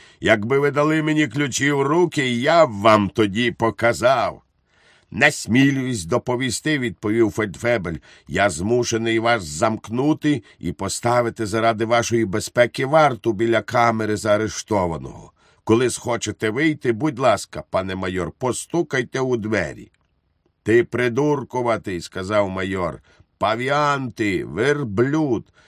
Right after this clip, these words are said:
Ти думаєш, я боюсь якогось арештанта, якщо збираєшся ставити варту, коли я буду його допитувати? Та грець з тобою, замикай мене і йди геть, щоб я тебе тут більше не бачив».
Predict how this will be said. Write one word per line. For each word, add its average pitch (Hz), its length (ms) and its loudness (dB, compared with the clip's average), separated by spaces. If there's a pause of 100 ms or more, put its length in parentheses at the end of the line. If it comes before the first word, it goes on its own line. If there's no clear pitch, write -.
(180)
Ти 95 120 -2
думаєш, 123 520 -2
я 113 140 0
боюсь 117 380 -2
якогось 113 460 -2
арештанта, 123 960 -2 (280)
якщо 90 320 -4
збираєшся 104 720 0
ставити 107 640 -4
варту, 113 460 2
коли 104 260 -4
я 104 120 0
буду 101 280 -4
його 104 220 0
допитувати? 101 960 -4 (540)
Та - 100 -4
грець 95 560 -2
з - 120 -16
тобою, 87 600 -2
замикай 113 720 0
мене 113 340 -2
і 104 40 0
йди 104 280 2
геть, 95 480 0
щоб 95 380 -8
я 110 160 0
тебе 107 260 -4
тут 98 220 -4
більше 101 420 -2
не 107 160 -2
бачив». 98 560 0